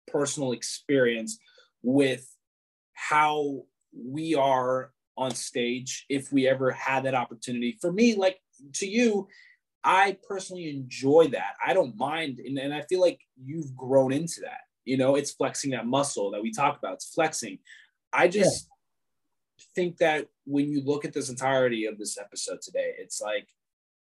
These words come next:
Speaker 1: we all have our own personality. We have our own strengths and weaknesses. And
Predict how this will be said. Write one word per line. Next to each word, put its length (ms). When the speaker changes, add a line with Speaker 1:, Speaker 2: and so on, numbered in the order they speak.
Speaker 1:
we 100
all 120
have 160
our 80
own 160
personality. 840
We 80
have 160
our 180
own 160
strengths 500
and 80
weaknesses. 640
And 460